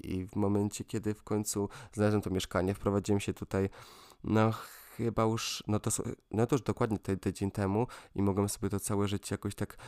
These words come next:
e, fizycznie i mentalnie poukładać, tak to teraz jestem tutaj i, i do was rozmawiam, nie? Ten cały czas w ogóle przyniósł mi bardzo dużo przemyśleń i,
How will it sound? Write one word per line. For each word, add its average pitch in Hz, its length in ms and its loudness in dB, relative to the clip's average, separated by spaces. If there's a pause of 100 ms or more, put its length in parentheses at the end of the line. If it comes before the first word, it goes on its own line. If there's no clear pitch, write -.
(200)
e, 98 220 4 (120)
fizycznie 101 580 0
i 101 40 2
mentalnie 101 500 2
poukładać, 101 680 -2
tak - 240 -6
to 110 140 -4
teraz 101 300 -4
jestem 95 260 -4
tutaj 101 460 -4 (460)
i, 104 440 2
i 107 80 -2
do 107 140 0
was 110 260 0
rozmawiam, 113 540 0
nie? 123 220 4 (1200)
Ten 123 160 2
cały 151 280 2
czas 117 200 2
w 104 80 -4
ogóle 104 280 0
przyniósł 110 420 0
mi 104 100 4 (300)
bardzo 107 340 6
dużo 110 260 4
przemyśleń 104 800 6 (140)
i, 98 500 2